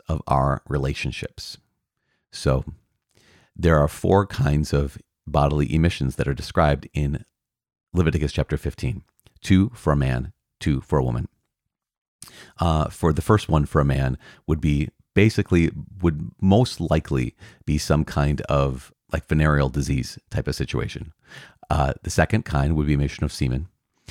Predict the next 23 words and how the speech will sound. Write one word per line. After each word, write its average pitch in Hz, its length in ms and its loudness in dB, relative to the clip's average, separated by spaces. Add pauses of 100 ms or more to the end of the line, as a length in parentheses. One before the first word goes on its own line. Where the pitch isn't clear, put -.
(180)
Uh, - 80 -4
the 78 120 -2
third, 95 380 0 (100)
if - 160 -6
the 69 160 -2
s-, - 180 -8 (220)
first 87 220 0
for 82 80 0
a 78 40 4
woman, 87 320 2
it - 80 -10
would 78 160 0
be 71 240 0 (220)
her 78 180 0
discharge 78 520 0
during 73 220 0
menstruation. 76 680 0
And 69 480 -2
then 71 160 0
the 65 80 -4
fourth 98 380 2
would 73 120 2
be 67 240 0